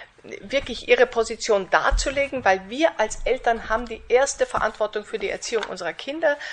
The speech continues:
und nicht die Lehrer. Das müssen wir ihnen immer wieder klar machen, wir sind die Ersterzieher.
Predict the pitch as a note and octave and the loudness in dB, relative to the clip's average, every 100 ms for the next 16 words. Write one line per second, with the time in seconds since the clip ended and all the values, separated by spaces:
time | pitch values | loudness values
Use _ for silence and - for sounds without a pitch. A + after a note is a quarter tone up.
0 | - - - A3+ G#3+ B3 - F3+ C3 A#2 | -12 -14 2 2 2 -4 -4 -2 0 0
1 | G2+ - - _ _ _ - A3 - G3 | 0 -6 -12 _ _ _ -10 -6 -2 -2
2 | G#3 G#3 G#3+ G3 E3+ D#3 - G#3 B3 A#3 | -2 -2 -2 0 -2 -2 0 0 0 -2
3 | B3 - - - D#3 G#3 F3+ D#3+ D3 - | -4 -12 -18 -16 -4 0 0 -2 -8 -8
4 | - - - - - - | -10 -12 -16 -18 -20 -20